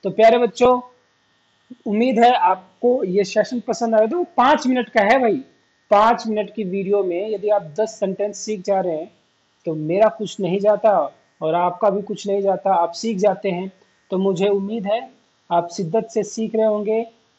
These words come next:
देखिए, फ़ायदा तभी होगा when you write in your notebook, diary or you maintain a record। जब तक आप record नहीं बनाएंगे तब तक कुछ फ़ायदा नहीं है। और प्यारे दोस्तों, यदि आप एक पिता हैं और आपने पूरी video देखी है और आपको पसंद आया तो please ask your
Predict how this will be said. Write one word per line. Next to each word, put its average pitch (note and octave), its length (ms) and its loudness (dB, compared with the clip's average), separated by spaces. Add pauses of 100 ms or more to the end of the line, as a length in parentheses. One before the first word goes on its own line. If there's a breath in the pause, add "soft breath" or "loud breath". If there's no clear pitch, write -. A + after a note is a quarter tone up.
(180)
देखिए, A3 400 -2 (260)
फ़ायदा G#3 280 4
तभी A#3+ 300 0
होगा A#3 280 2
when G#3 200 4
you A3 520 -10
write G3 280 2
in A3+ 80 -4
your A3+ 200 0 (420)
notebook, F3+ 460 -2 (140)
diary F3+ 320 4
or G3+ 180 2
you F#3+ 160 -12
maintain F#3+ 500 0
a - 20 -6
record। D#3+ 300 -6
जब F3 120 -8
तक A#3 200 -4
आप A#3 160 0
record A#3 300 2
नहीं A#3 100 -4
बनाएंगे A#3 280 -2
तब A#3+ 200 -12
तक A#3+ 160 -8
कुछ - 180 -8
फ़ायदा D#3+ 240 2
नहीं C#3+ 140 -6
है। B2+ 120 -14 (540)
और F3 100 0
प्यारे G#3 280 4
दोस्तों, G#3+ 360 0
यदि F#3 260 0
आप G3+ 200 2
एक G3 180 -2
पिता G#3 200 2
हैं E3+ 380 0
और E3+ 180 -8
आपने F#3 240 0
पूरी G3+ 300 -6
video F#3 260 -2
देखी E3+ 400 -4
है D#3 120 0
और D3+ 120 -2
आपको E3+ 240 -4
पसंद G3 460 -4
आया F3+ 200 0
तो E3 180 -10 (160)
please A3+ 300 -4 (380)
ask A3 380 2
your G#3+ 160 2